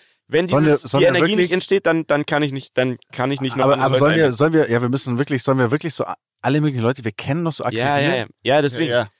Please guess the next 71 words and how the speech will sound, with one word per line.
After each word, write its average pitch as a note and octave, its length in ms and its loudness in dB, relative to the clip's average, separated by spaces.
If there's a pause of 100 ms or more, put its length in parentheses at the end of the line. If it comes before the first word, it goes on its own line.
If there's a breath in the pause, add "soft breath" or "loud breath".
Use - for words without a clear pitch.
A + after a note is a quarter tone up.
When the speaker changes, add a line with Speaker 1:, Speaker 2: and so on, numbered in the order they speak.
(100)
Speaker 1:
Aber C3 200 0
erstmal G3 300 2
müssen F#3+ 220 -4
die D#3+ 80 -2
Ra-, D#3+ 100 0 (260)
wir F3+ 300 0
selber F#3+ 280 4
müssen F3 240 -4
die D#3 80 -4
Basis D#3+ 340 0
bilden, B2+ 280 -4
sonst C3+ 320 -4 (680)
du B2 100 -4
kannst D3 320 -4
nicht F3 160 -2
zu D#3+ 80 0
Speaker 3:
Richtig. D3 120 0
Speaker 1:
jemandem D3+ 220 0
gehen D3 180 4
Speaker 3:
Genau. C#3+ 120 2
Speaker 1:
und A#2+ 60 2
sagen, C#3+ 120 0
„Kannst C#3+ 200 -4
du - 20 2
helfen?“, C#3+ 280 0
wenn C3+ 100 0
der C3 80 -2
sagt, C3 180 -6
„Ja, A2+ 120 0
aber, A2 220 -2 (880)
also, F#2+ 320 -2 (360)
ne, C#3 200 0
ihr A2+ 160 0
habt - 120 -4
ja A#2+ 100 2
selber A#2 300 4
noch F#2 140 -4
nichts F2+ 220 -10
gemacht.“ D#2+ 300 -14
Das G#2+ 120 -8
geht C3 180 -2
nicht. - 320 -12
Das A#2 120 -4
ist - 180 -6 (240)
generell, D3+ 400 2
egal C#3+ 320 2
in C#3+ 80 -2
welchem C#3+ 200 -2
Bereich B2+ 260 0
im A#2+ 80 -8
Leben, G#2+ 260 -4
das - 180 -12
ist - 80 -10
Speaker 3:
Das B2 100 -2
Speaker 1:
nie, C#3 80 -2
Speaker 3:
geht C3+ 120 0
Speaker 1:
nie F3 60 4
Speaker 3:
nicht. D#3 100 2
Speaker 1:
gut. C#3 280 0
Speaker 3:
Du G2+ 180 -2
musst D3+ 240 2
die C#3 40 -14
Vorarbeit A#2+ 400 2
Speaker 1:
Man G2+ 100 2
Speaker 3:
leisten. D3+ 120 -2
Speaker 1:
muss G3 240 0
selber F3 340 2
Gas F3 240 0
geben F#3 180 2
und D#3 160 -2
dann F#3+ 280 0